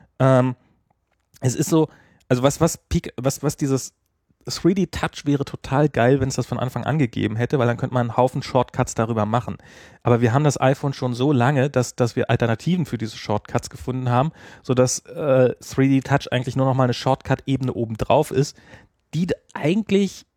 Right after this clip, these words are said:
nur, weil es so viele Geräte gibt, die es nicht unterstützen, musst du sowieso dir immer noch eine Alternativgeste überlegen, mit der du den gleichen Shortcut auslösen kannst.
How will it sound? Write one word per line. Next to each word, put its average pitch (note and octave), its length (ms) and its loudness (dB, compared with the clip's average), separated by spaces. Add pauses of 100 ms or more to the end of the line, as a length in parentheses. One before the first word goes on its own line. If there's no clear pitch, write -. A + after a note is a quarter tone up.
nur, D3+ 580 0
weil B2 200 4
es - 160 -4
so D3 140 0
viele F#3+ 320 0
Geräte C#3 360 -2
gibt, - 240 -6
die - 60 -8
es G2 100 -12
nicht F#3+ 180 0
unterstützen, F3+ 720 -4 (280)
musst C#3 180 -4
du C#3 60 4
sowieso D3+ 380 4
dir G#2+ 120 2
immer A#2+ 160 0
noch A2+ 80 -2
eine A#2 140 -2
Alternativgeste A#2+ 800 0
überlegen, A2 360 0
mit B2 120 -4
der A#2 80 2
du A#2 80 2
den A#2 100 -2
gleichen C3 280 0
Shortcut - 440 -4
auslösen D#2+ 460 -10
kannst. - 400 -16